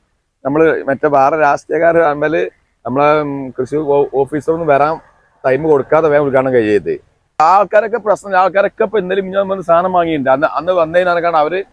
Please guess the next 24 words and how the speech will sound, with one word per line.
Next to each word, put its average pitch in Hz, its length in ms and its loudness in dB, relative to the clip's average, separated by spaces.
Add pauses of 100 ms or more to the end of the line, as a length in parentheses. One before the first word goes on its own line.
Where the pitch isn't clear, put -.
(300)
ചില 139 140 2
ആൾക്കാർ 180 260 2
അവിടെ 175 220 4
കുറച്ച് 170 260 2
മാറ്റി 165 280 2
വെച്ചിരിക്കണ്. 170 360 2 (260)
അപ്പൊ 143 140 2
അവര് 156 200 2
വന്ന് 170 200 0
ഞാൻ 156 240 0
ഇത് 156 160 -4
വെച്ചു 160 180 0
അന്ന് 151 340 2
ഉദ്ഘാടനത്തിന് 143 360 0
നമുക്ക് 151 260 -4 (640)
അങ്ങനെ 135 180 0
ചില 123 240 0
ആൾക്കാർ 165 200 2
വ-, 131 300 -2
ചില 135 180 0
ആൾക്കാർ 170 180 2
ഒന്നും 170 200 0
എടുക്കാൻ 190 300 0
പറ്റില്ല. 180 460 0